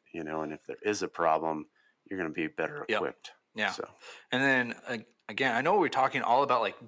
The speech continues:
Speaker 2: being self-reliant and all that kind of stuff, but y-, the thing is, you don't have to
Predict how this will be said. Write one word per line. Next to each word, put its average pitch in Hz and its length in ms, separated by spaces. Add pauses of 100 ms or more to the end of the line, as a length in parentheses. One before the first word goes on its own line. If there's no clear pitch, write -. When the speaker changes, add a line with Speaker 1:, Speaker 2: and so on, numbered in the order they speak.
Speaker 2:
being 107 260
self-reliant 104 560
and 107 80
all 104 60
that 101 100
kind 107 80
of 101 60
stuff, 107 240
but 110 160 (400)
y-, 117 160 (640)
the 131 120
thing 156 240
is, 123 160
you 120 80
don't 143 220
have 135 300
to - 140